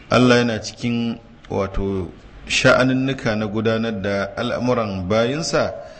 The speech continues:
jalla jalaluhu. Don haka baya bacci, baya gyangyaɗi.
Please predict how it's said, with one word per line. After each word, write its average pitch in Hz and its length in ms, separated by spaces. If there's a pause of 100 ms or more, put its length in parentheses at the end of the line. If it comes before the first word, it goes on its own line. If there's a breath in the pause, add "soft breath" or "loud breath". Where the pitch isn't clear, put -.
(720 loud breath)
jalla 120 380
jalaluhu. 110 640
Don 117 140
haka 123 260
baya 120 520
bacci, 127 580
baya 120 480
gyangyaɗi. 92 640